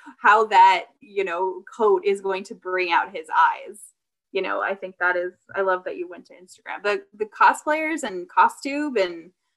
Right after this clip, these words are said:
fascinating. Fa-, everyone should go check that out, stuff out. It's really interesting.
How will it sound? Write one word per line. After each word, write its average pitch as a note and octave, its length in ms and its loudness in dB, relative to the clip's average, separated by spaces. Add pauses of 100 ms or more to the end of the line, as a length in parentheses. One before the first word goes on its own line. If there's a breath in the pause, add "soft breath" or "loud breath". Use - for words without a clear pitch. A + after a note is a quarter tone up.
(640)
fascinating. - 560 -2
Fa-, G#3+ 240 2
everyone A#3 340 -2
should A3 160 -14
go F#3+ 100 0
check F#3+ 240 -12
that - 120 -10
out, - 80 -8 (200)
stuff - 220 -18
out. - 160 -10
It's G3 180 -14
really F#3 280 -10
interesting. G#3+ 680 -20